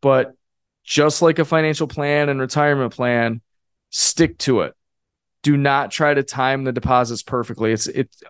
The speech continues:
almost never going to happen. If you do, it's just out of pure luck, okay? So, folks, I hope this helps. Our action items for this episode would be this. Number one, get some urgency on your cash holdings.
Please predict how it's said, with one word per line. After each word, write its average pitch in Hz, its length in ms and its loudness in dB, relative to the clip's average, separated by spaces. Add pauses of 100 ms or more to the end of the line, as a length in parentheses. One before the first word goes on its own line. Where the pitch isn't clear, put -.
almost 165 460 4
never 147 400 4
going 135 240 2
to 123 80 -2
happen. 107 420 -4
If 120 140 -8
you 139 80 4
do, 151 240 6
it's 160 100 4
just 139 180 -4
out 135 120 2
of 120 80 -6
pure 131 200 -2
luck, 104 300 -4 (300)
okay? 123 240 0 (600)
So, 143 300 2 (140)
folks, - 440 0 (280)
I 165 160 2
hope 190 240 2
this 175 160 4
helps. 165 500 0 (160)
Our 147 140 2
action 165 360 0
items 165 300 2
for 156 120 -6
this 151 200 0
episode 151 640 0 (600)
would 147 160 0
be 151 180 6
this. 120 520 -2 (640)
Number 160 260 2
one, 160 460 2 (220)
get 143 180 0
some 170 240 -2
urgency 151 640 0
on 135 120 0
your 131 120 -2
cash 117 320 0
holdings. - 500 -4